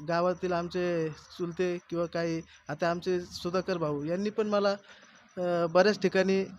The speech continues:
एक्झामला जाण्यासाठी किंवा काही अडचणींना खूप मदत केलेली आहे आणि खूप लोकांनी मला अशी मदत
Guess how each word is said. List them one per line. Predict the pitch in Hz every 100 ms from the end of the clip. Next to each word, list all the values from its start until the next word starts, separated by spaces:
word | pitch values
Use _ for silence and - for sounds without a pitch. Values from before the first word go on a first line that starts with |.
| -
एक्झामला | 170 180 185 175 185 190
जाण्यासाठी | 180 180 185 180 185
किंवा | 180 180 180
काही | 185 180 170 165
अडचणींना | 175 165 165 180 180 180 180 180 _ - - _
खूप | _ 175 185
मदत | 185 185
केलेली | 196 190 190
आहे | 175 156 - _ -
आणि | 165 170 175 175 -
खूप | 202 233
लोकांनी | 208 196 208 208
मला | 202 202
अशी | 202 170 170 180
मदत | 175